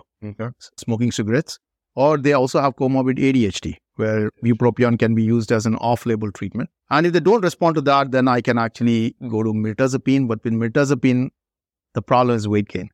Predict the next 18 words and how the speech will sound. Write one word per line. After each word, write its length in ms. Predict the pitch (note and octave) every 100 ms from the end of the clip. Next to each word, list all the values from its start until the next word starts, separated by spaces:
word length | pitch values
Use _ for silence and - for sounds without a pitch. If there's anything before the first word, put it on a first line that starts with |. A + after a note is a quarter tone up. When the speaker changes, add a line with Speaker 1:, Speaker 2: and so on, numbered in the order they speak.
| _ _ _ _
Speaker 2:
And 200 | G#2+ G#2+
as 180 | G#2+ A#2
we 80 | A#2+
spoke, 500 | - - D3 C3 - _ _ _ _ -
weight 260 | A#2+ C3+
gain 180 | B2 B2+
can 180 | B2 A#2+
actually 300 | A#2 - B2
increase 300 | A2+ A#2+ A2
the 100 | A2+
risk 200 | A2 -
for 120 | A2+
depression, 440 | G#2+ - G2+ - G2+ _
and 140 | B2 G#2+
plus 160 | A#2+
can 160 | - A#2+
also 220 | A2+ A#2
make 220 | A2 G#2+